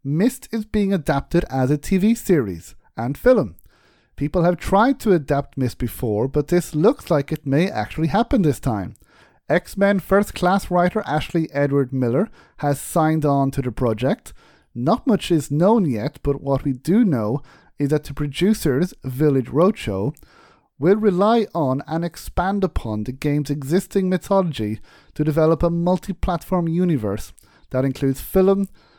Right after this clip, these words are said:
scripted and unscripted television content. They will also develop and produce alongside the original co-creator Rand Miller and his youngest brother Ryan Miller, as well as Isaac Testerman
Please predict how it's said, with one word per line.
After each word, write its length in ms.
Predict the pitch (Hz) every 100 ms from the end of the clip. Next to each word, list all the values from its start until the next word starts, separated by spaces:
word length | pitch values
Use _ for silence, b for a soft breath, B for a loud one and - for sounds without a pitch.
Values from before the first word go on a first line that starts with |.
| b _
scripted 560 | - - 208 208 208 202 -
and 280 | 202 220 -
unscripted 640 | 208 208 - 147 - 151
television 540 | 135 135 147 175 175
content. 600 | 151 117 107 101 87 - - b b b b b b -
They 120 | 139
will 120 | 151
also 340 | - 196 214 233
develop 480 | 214 185 180 180 -
and 180 | 160
produce 420 | 156 151 143 143 -
alongside 720 | 120 156 190 - 185 165 160
the 100 | 143
original 400 | 127 156 180 160
co-creator 760 | - 160 156 156 147 143 156
Rand 400 | 135 139 143 139
Miller 400 | 120 160 180 185 170 b b b b -
and 260 | 180 196
his 180 | 196 170
youngest 420 | 151 156 156 -
brother 300 | - 135 143
Ryan 540 | 139 123 175 196 180 123
Miller, 340 | 110 104 110 b b b b b -
as 160 | 127
well 160 | 139 139
as 100 | 143 -
Isaac 400 | 156 165 180 -
Testerman 600 | 196 - 165 117 101